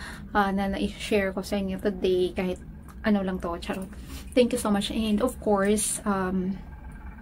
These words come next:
If you're new to my channel, thank you so much for watching. I hope you also subscribe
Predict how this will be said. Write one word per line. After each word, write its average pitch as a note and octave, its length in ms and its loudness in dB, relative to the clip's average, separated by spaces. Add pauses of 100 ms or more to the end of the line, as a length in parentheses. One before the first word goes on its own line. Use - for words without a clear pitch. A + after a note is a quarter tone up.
(500)
If - 80 2
you're B3 80 8
new A3 160 4
to A3+ 80 2
my G3+ 100 8
channel, F#3+ 640 2
thank G3+ 160 2
you G#3 80 0
so G#3 80 0
much F#3+ 160 0
for A#3+ 160 0
watching. F#3+ 380 0
I - 20 0
hope G3+ 260 0
you G#3 140 6
also G3+ 240 2
subscribe A#3 880 2